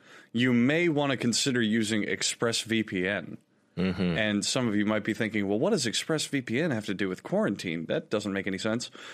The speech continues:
Speaker 1: Did you know that ExpressVPN lets you change your region and therefore your Netflix region,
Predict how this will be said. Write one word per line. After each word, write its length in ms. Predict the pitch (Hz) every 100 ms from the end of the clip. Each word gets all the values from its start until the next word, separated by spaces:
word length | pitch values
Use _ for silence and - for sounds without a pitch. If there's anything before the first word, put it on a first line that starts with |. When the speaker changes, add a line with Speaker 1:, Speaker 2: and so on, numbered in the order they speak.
| - -
Speaker 1:
Did 180 | 139 135
you 60 |
know 140 | 202 214
that 120 | 180
ExpressVPN 1000 | 131 - 160 143 - 143 123 117 120 131
lets 220 | 107 107 -
you 80 |
change 400 | 113 - 113 104
your 100 | 104
region 560 | 95 101 107 110 113 117 -
and 160 | 104 95
therefore 400 | 101 98 110 104
your 200 | 98 95
Netflix 580 | 95 107 - 120 113 113
region, 400 | 117 110 127